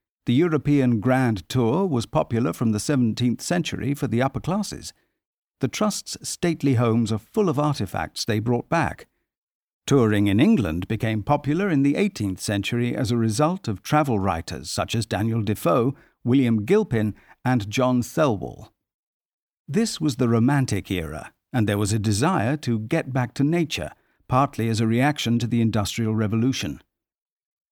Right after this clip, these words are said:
We have had jaunts to Yorkshire, Cornwall, and Norfolk. Although you cannot guarantee sunshine, the U K's landscape and historic places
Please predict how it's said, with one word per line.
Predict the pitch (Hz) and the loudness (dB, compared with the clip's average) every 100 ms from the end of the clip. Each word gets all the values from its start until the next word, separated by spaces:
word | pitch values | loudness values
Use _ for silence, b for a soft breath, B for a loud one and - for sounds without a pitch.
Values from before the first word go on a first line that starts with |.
| _ _ _ | _ _ _
We | 110 135 | 2 4
have | 175 127 | 6 4
had | 110 104 87 | 4 2 0
jaunts | 175 143 127 - | 2 2 2 -2
to | 98 | -4
Yorkshire, | 95 107 143 143 170 190 - _ | 0 2 2 0 -2 -2 -6 _
Cornwall, | - 143 156 160 185 | 0 4 4 2 0
and | - 165 147 | 0 2 2
Norfolk. | 165 214 226 76 - - _ _ _ _ | 0 0 -2 -6 -8 -18 _ _ _ _
Although | 208 214 180 | -2 2 4
you | 127 113 | 4 2
cannot | 127 120 95 | 2 2 2
guarantee | - 104 95 87 82 78 | 0 0 0 -2 -4 -6
sunshine, | - 185 214 - 85 82 127 b b b | -2 2 2 2 -2 -2 -6 b b b
the | 139 | 0
U | 165 214 | 2 0
K's | 175 180 131 | 0 0 2
landscape | 123 117 98 - 92 85 | 2 2 0 -2 -8 -6
and | 101 107 | -6 -4
historic | 92 - - 156 143 - - | -4 -6 -2 0 0 -4 -6
places | 226 233 - 71 - | -2 -2 -4 -10 -14